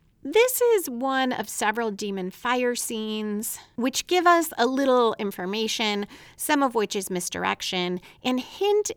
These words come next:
at danger. But for me, the more I see these demons hanging out by the fire and talking,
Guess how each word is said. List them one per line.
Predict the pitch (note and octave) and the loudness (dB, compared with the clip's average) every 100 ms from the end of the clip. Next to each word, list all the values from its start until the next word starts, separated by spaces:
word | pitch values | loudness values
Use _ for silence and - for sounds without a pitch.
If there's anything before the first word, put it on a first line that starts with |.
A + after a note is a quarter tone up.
| - | -4
at | A3 G#3 F3+ - F3+ F#3+ F#3 | -2 -2 -6 -10 -10 -10 -6
danger. | G#3+ A3+ A3+ F#3+ - G#3+ - _ _ _ - | -2 0 -2 -4 -8 -10 -14 _ _ _ 0
But | C4 A#3 - | 4 2 2
for | C4 C4+ | -2 2
me, | C#4 F4 F#4+ C4+ | 4 4 6 4
the | A#3 | 2
more | A3+ A#3 A#3+ C4+ C#4+ A#3+ | 0 0 2 4 4 4
I | A3 | 0
see | A3 - B3 B3+ | -2 -6 -2 0
these | C#4+ D4 C4+ | 2 2 -2
demons | - B3+ C4+ C4+ C#4 - | -4 0 0 0 -2 -4
hanging | B3+ B3 B3 | -6 -4 -2
out | A#3+ A#3+ | -2 0
by | A#3+ A#3 | 2 2
the | F#3+ | 0
fire | - G#3 G3 | -2 -2 0
and | F#3+ F#3+ | -4 -4
talking, | - E4+ D#4+ D4 C4+ | 2 2 4 2 2